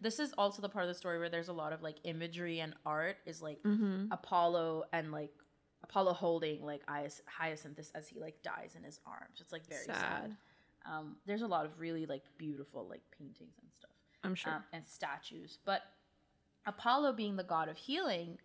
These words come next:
Speaker 1: tries to, like, uh, heal Hyacinthus, and it doesn't work. And that's sort of, like, a big theme in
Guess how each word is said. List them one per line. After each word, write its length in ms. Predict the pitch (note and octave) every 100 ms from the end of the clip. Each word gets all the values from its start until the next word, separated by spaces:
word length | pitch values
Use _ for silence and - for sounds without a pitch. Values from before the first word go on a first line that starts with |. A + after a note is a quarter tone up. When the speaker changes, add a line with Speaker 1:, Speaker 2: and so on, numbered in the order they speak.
| _
Speaker 1:
tries 360 | - D#3+ D3+ -
to, 120 | D#3+
like, 220 | D#3 D3 - _ _ _ _ _ _ _ _ _
uh, 240 | - E3 D3+ - -
heal 360 | C#4+ F3 E3+ -
Hyacinthus, 640 | C#3+ D#3+ F3+ F#3+ D3+ - E3+
and 120 | E3+
it 80 | F3+
doesn't 260 | F3+ E3+
work. 300 | E3+ D3+ - -
And 100 | E3+
that's 240 | D#3 -
sort 180 | - F3
of, 120 | E3+
like, 120 | D#3+ E3
a 40 |
big 240 | E3 D#3 -
theme 260 | E3+ E3+ E3+
in 220 | D3